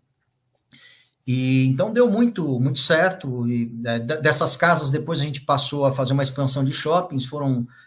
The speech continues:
quatro shoppings em três anos, inclusi-, incluindo o Outlet Catarina, na Castelo,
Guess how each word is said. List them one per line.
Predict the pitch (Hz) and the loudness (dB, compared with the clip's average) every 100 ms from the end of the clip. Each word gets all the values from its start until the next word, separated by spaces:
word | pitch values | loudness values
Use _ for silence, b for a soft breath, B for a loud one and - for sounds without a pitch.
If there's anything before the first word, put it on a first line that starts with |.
| B | B
quatro | - 170 180 160 | 4 4 4 0
shoppings | 135 156 151 147 143 135 | -4 0 0 0 -2 0
em | 131 | 0
três | 151 127 | -2 -2
anos, | 147 180 180 143 | -2 -2 -4 -6
inclusi-, | 135 131 151 - | -4 -4 -4 -4
incluindo | 131 147 160 139 - | -4 -2 -4 -6 -6
o | 127 | -2
Outlet | 147 - 143 - | -2 0 -4 -4
Catarina, | 139 139 135 143 | -4 -2 -2 -2
na | 127 | -4
Castelo, | 123 123 - 135 156 | -4 -8 -4 -4 -4